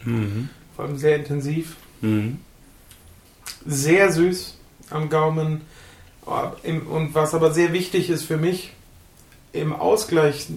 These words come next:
Speaker 2: zu dieser Süße wirklich trocken werdend.
Speaker 1: Ja, stimmt.
Speaker 2: Das, äh, da-, das ist, äh, total wichtig und das finde ich sehr, sehr lecker. Und diese Würzigkeit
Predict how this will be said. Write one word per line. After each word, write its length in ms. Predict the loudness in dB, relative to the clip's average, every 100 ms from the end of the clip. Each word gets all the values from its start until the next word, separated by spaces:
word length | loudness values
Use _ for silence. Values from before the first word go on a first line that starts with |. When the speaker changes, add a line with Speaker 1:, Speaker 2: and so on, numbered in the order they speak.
| -12
Speaker 2:
zu 160 | -8 -6
dieser 260 | -4 -6
Süße 580 | -4 -2 -2 -2 -2 -2 -6 -16 -20 _ -16
wirklich 440 | -2 0 0 -6 -12
trocken 440 | -2 -2 0 -2
werdend. 460 | 0 0 -2 -6 -12 -20 -20 -20 -18 -16 -14 -16 -20 -8
Speaker 1:
Ja, 200 | -2 0 0
stimmt. 300 | -2 -6 -6
Speaker 2:
Das, 300 | -4 -4 -2
äh, 340 | 2 4 6 4
da-, 200 | 2 0 -6 -8
das 240 | -6 -6
ist, 240 | -8 -10 -12
äh, 40 | -12 -12 -12 -12 -8
total 380 | -4 0 0
wichtig 400 | -2 -4 -6 -8
und 100 | -8
das 120 | -8 -8
finde 200 | -10 -8
ich 40 |
sehr, 220 | -4 -4
sehr 120 | -2 -4
lecker. 340 | -4 -2 -2
Und 140 | -2 -4
diese 260 | -4 -2
Würzigkeit 800 | 0 0 -2 -6 -2 2 2 0